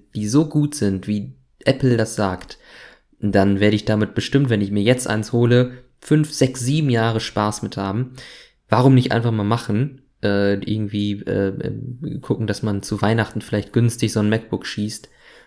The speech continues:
ähm, mit dem, mit dem Prozessor. Also das finde ich schon spannend. Andererseits ist es natürlich immer so eine Sache, du kannst natürlich auch einen fünfhundert Euro Laptop, äh, von,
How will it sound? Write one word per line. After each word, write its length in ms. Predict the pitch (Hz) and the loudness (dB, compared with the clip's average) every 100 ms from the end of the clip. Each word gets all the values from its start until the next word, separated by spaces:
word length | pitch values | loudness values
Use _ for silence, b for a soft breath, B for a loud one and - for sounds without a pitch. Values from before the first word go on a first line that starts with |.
| b _ | b _
ähm, 300 | 92 92 95 | -2 0 -2
mit 120 | 95 98 | -2 -2
dem, 300 | 95 92 - | -4 -4 -8
mit 140 | 98 | -8
dem 100 | 98 | -6
Prozessor. 460 | - - - 101 104 | -6 -8 -8 -4 -4
Also 120 | 98 | 0
das 200 | 113 110 | 0 2
finde 160 | 135 123 | 2 2
ich 60 | |
schon 180 | 120 110 | 2 -2
spannend. 500 | - - 107 139 143 B B B B _ - | -4 0 2 2 0 B B B B _ 0
Andererseits 920 | 113 127 120 110 110 113 113 - - _ _ _ _ - - - | 6 8 6 6 6 6 4 -6 -10 _ _ _ _ -20 -20 -10
ist 160 | - 117 | -4 2
es 60 | 127 | 4
natürlich 600 | 117 139 127 120 - - | 4 6 6 6 2 2
immer 200 | 117 110 | 2 4
so 100 | 110 | 2
eine 120 | 110 | 2
Sache, 300 | 104 - 110 | 2 0 0
du 60 | 98 | 0
kannst 300 | - 113 - | 0 -2 -2
natürlich 280 | 101 110 104 | -4 -4 -4
auch 140 | 104 | -4
einen 80 | 110 | -6
fünfhundert 420 | - 127 123 107 | -2 -2 -2 -2
Euro 220 | - 123 113 | 2 4 4
Laptop, 720 | 101 101 - 110 113 - - | 2 0 -2 -4 -4 -10 -6
äh, 140 | 101 | -6
von, 340 | 98 104 101 | -4 -4 -4